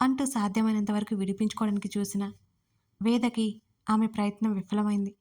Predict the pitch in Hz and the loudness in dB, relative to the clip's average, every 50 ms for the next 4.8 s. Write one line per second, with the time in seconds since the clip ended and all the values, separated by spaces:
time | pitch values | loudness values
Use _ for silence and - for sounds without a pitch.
0 | _ _ _ _ _ _ _ _ _ _ - 208 - - 226 214 214 220 233 240 | _ _ _ _ _ _ _ _ _ _ -4 -4 -2 0 2 4 4 4 4 2
1 | 233 233 226 - 220 - 220 214 202 202 196 208 202 208 202 214 220 208 208 208 | 2 0 -2 -2 -2 0 0 0 0 0 -2 -4 -2 0 0 0 2 2 0 -2
2 | 202 202 196 196 196 202 208 202 202 214 202 196 - - _ _ _ _ 202 196 | -2 -2 -2 0 0 0 0 0 -2 -2 -4 -4 -6 -10 _ _ _ _ -2 -2
3 | 208 202 - 214 208 - - - 202 196 196 - _ _ _ _ _ _ _ _ | -2 -2 -2 -4 -4 -4 -4 -4 -4 -4 -4 -8 _ _ _ _ _ _ _ _
4 | _ 233 247 254 254 247 233 220 208 202 208 - 220 214 - 214 | _ 0 0 2 2 2 2 2 2 0 -2 -2 -2 -4 -2 -4